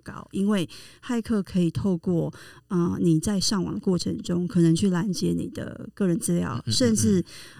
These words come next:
Speaker 1: 呃，如果你使用的是，比如说骇客的这个，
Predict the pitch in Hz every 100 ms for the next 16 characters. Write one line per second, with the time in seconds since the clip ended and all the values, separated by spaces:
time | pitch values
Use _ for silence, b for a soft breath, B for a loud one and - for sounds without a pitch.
0 | _ 190 180 175 175 175 170 170 175 180
1 | 202 214 262 185 170 - 165 190 170 -
2 | 175 165 147 - - 170 185 202 180 196
3 | 165 156 175 -